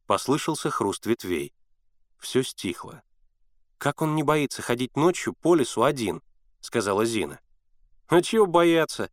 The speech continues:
хвастливо возразил Генка. «Я ночью куда угодно пойду, хотя бы даже на эту дурацкую гать». «Ложись лучше спать», —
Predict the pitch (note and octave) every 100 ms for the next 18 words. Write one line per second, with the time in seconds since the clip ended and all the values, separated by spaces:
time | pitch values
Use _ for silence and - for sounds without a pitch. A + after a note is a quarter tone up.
0 | _ _ _ _ - A#2 A#2 - D#3+ F3+
1 | C#3 G#2+ G2 A2 A2 G#2+ F#2 - F#2 _
2 | _ _ _ _ _ - F2 E3+ G3 F3+
3 | D#3+ - - D#3+ G3 F3+ E3 D3 G2+ A#2+
4 | A#2 G2+ E2 - _ _ _ _ _ -
5 | C3 E3+ D#3+ C#3+ D3 C#3 C#3+ C#3 B2+ G#2+
6 | C#3+ C#3 - - C3+ B2 G#2+ D#2 - _
7 | _ _ _ _ _ _ _ - G2 A#2
8 | A#2 C#3+ - C#3+ - - - D3 F#2 -